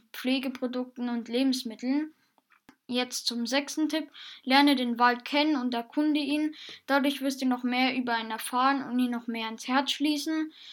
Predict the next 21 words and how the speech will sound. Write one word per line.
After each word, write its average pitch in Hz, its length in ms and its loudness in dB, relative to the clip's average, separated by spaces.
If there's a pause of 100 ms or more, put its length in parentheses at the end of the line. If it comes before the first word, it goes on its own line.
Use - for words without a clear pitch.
(120)
Aber 240 280 2
Achtung, 233 480 0 (160)
geh 262 120 2
im 277 140 4
Winter 285 280 4
nicht 269 280 2
querfeldein, 254 800 0
damit 254 280 4
du 240 80 -6
keine 240 380 -2
Wildtiere 262 480 0
störst. 214 440 -8 (320)
Auf 247 180 -4
der 254 120 -2
Flucht 294 340 0
vor 277 140 0
dir 269 180 0
verbrauchen 254 520 0
sie 247 160 0
wertvolle 247 420 -2
Energie. 233 580 -6